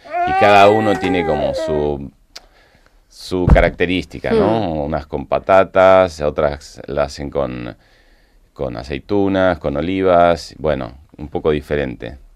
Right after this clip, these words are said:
Speaker 1: Y las tucumanas las comen siempre con limón, las de carne, ¿no? Entonces se le ponen unas gotitas de limón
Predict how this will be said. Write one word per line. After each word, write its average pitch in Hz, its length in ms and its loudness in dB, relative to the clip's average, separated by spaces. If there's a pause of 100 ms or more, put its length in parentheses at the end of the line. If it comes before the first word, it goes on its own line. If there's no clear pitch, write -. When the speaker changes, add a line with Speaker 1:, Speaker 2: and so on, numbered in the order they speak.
(120)
Speaker 1:
Y 73 100 -10
las 71 240 -4
tucumanas 98 680 0
las 76 180 -4
comen 80 280 -6
siempre 76 320 -6
con 67 160 -6
limón, 60 400 -10 (920)
las 76 180 -10
de 73 100 -6
carne, 58 340 -4
¿no? 85 320 -6
Entonces 67 260 -10
se 67 80 -8
le 64 100 -4
ponen 73 360 -4
unas 64 240 -10
gotitas 71 440 -6
de 73 60 -6
limón 80 520 -6